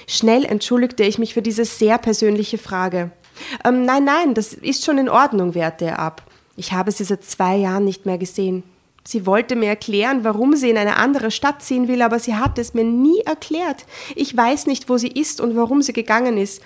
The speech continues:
Als ich sie vorhin hier sitzen sah, dann dachte ich für einen Moment, er sprach wie zu sich selbst. Irgendwie tat er mir leid. „Aber diese Jacke, äh, aber dass, dass sie diese Jacke weggegeben hat“, fuhr er fort,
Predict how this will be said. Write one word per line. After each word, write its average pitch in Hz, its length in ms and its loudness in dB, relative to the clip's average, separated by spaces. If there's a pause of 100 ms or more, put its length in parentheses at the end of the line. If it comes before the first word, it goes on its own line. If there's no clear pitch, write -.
(480)
Als 220 160 0
ich 226 120 -2
sie 226 100 -4
vorhin 226 360 0
hier 240 240 0
sitzen 262 360 -4
sah, 240 200 0
dann 226 180 -2
dachte 220 300 -6
ich - 160 -6
für - 120 -4
einen 254 160 2
Moment, 254 380 2 (840)
er 208 120 2
sprach 185 460 -4
wie 220 140 0
zu 220 180 -2
sich 208 220 -4
selbst. - 580 -4 (300)
Irgendwie 220 500 2 (120)
tat 175 300 -6
er 208 60 -2
mir 226 160 0
leid. 226 440 -4 (720)
„Aber 185 220 0
diese 196 220 0
Jacke, 202 520 0 (460)
äh, 208 180 6
aber 214 180 4
dass, 202 200 -2 (220)
dass 196 220 -2
sie 233 80 -2
diese 202 260 2
Jacke 190 480 -2 (200)
weggegeben 202 840 -2
hat“, 214 380 -4 (220)
fuhr - 260 -2
er 190 100 -2
fort, 175 460 -4